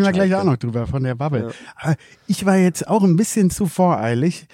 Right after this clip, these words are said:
Speaker 2: weil eigentlich finde ich eure Story auch so schön. Wie seid ihr überhaupt dahin gekommen, solche Produkte, äh, vertreiben zu wollen? Wie, wie, wie ist das passiert?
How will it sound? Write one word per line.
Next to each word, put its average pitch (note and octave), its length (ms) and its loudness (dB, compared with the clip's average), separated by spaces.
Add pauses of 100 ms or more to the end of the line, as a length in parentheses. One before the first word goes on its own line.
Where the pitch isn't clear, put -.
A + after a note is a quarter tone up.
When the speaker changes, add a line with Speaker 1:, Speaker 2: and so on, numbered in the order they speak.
Speaker 2:
weil C#3+ 200 0
eigentlich E3+ 280 0
finde E3+ 240 4
ich C#3+ 140 -4
eure C#3+ 300 2
Story B2 420 0
auch G2+ 100 -8
so - 160 -14
schön. G#2+ 300 -12 (100)
Wie C#3 120 2
seid D#3+ 200 2
ihr D#3+ 60 4
überhaupt C3+ 540 -2 (160)
dahin C#3 260 4
gekommen, F#2+ 480 -2
solche A2 340 2
Produkte, A2 600 0 (140)
äh, G#2+ 140 -2
vertreiben G#2+ 480 -4
zu - 200 -8
wollen? A2 180 -6
Wie, C3+ 120 0 (220)
wie, B2 200 -4
wie B2+ 80 -4
ist C3 180 -6
das C3+ 100 -8
passiert? - 540 -12